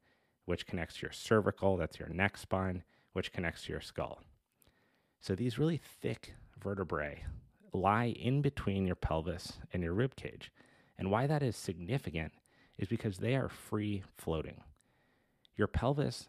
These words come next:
has surrounding elements that are going to help support it in place.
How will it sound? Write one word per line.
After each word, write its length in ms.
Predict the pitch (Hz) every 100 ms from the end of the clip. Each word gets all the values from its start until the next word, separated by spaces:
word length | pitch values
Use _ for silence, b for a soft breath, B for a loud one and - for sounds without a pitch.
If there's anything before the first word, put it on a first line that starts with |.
| -
has 320 | - 101 92
surrounding 800 | - 87 82 85 98 95 92 73
elements 640 | 82 90 104 131 - - - _ _ -
that 120 | 98
are 100 | 92
going 260 | 92 92 87
to 60 |
help 300 | - 90 -
support 420 | - - - 85
it 80 | 80
in 80 | -
place. 540 | - - - - -